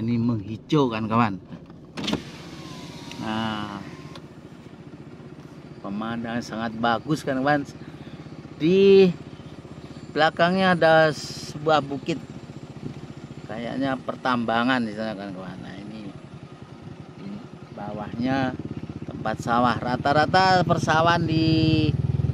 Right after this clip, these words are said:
daerah sini juga seperti Transmigrasi Bukuan dan Palaran, kawan, diapit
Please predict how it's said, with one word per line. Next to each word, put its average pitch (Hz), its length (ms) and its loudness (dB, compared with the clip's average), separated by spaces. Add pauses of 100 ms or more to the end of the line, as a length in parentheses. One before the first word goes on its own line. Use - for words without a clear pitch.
(160)
daerah 143 240 6
sini 170 320 2
juga 160 400 4 (160)
seperti 170 1040 2 (640)
Transmigrasi 151 880 0
Bukuan 151 640 0
dan 143 800 2 (400)
Palaran, 135 560 4
kawan, 120 480 0
diapit 131 640 -2